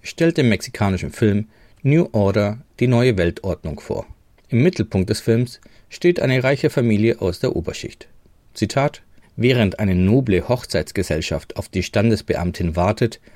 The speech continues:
bricht auf den Straßen eine Revolte der Unterprivilegierten aus. Michel Francos Figuren sind verdorben. Nur die Braut will helfen, als ein Ex-Angestellter um Geld für eine Herz-O P bittet. Die Hochzeit wird gecrasht,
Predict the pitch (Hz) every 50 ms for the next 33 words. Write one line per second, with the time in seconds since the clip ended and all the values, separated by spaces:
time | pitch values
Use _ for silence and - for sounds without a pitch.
0 | - - - 135 165 - - - - 110 - - 104 95 - - - 101 98 98
1 | 101 98 - 107 101 101 - - - 107 107 101 90 104 95 87 101 113 123 123
2 | - 120 113 110 - 113 117 113 113 107 - - - 95 90 87 82 80 - 85
3 | 82 - - 71 - - 69 - - - - - _ - _ _ _ _ - 104
4 | - - 92 80 - - 98 104 117 123 - 110 95 92 - - 101 90 - 104
5 | 104 113 120 120 117 120 - _ - - 98 90 - 101 90 92 95 90 85 80
6 | - - - - _ _ - 113 135 156 156 123 - 113 104 113 117 117 - 110
7 | 95 90 90 98 98 101 98 - 104 101 104 - - - - - - - 104 101
8 | 107 - 104 98 110 - 117 - - - 101 95 87 85 - - 95 90 95 -
9 | - 113 - - 101 95 - - 98 117 117 - - - - 139 131 131 131 -
10 | - 92 - - - - - - - 76 76 - 73 - - - - - - _
11 | _ _ _ - - 82 - 101 120 127 - - - - 131 120 123 123 - 107
12 | 92 87 - - 76 - - - 110 123 151 151 - - - -